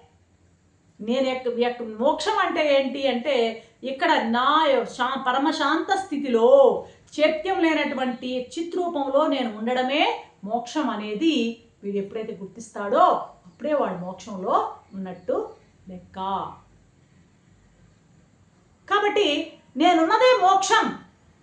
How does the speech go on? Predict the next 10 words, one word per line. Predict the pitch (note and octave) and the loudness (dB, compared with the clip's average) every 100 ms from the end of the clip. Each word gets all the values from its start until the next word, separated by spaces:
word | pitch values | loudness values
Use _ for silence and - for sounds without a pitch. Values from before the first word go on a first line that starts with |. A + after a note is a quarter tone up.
| _ _ - | _ _ -6
అని | B3 | -4
గుర్తిస్తే | G3 D4+ - E4+ E4+ - D#4 C#4 D#4+ G#4+ - - | -4 -4 -4 -2 -2 0 4 6 6 2 -4 -10
ఇక | C#4+ | -8
కొత్తగా | E4 D4+ D4+ G4+ G#4+ G#4 | -6 -4 -4 0 2 4
వాడు | F#4+ D4+ | 4 2
మోక్షం | B3+ D#4+ - F#4+ F#4+ | 0 -2 -2 -6 -2
కోసం | D4 C4 D#4+ B3+ A#3+ - - - - | -2 -2 -2 -2 -4 -8 -20 -20 -14
పరిగెత్తేటువంటి | G#3 A3+ C4+ B3+ A3+ G3+ F#3 | -10 -8 -6 -6 -6 -8 -12
పని | E3+ F#3 C#4+ A#4 - - _ - | -12 -6 -4 -4 -8 -20 _ -18
లేదు. | F3 E3+ F#3 F#3+ F3 | -14 -12 -10 -8 -10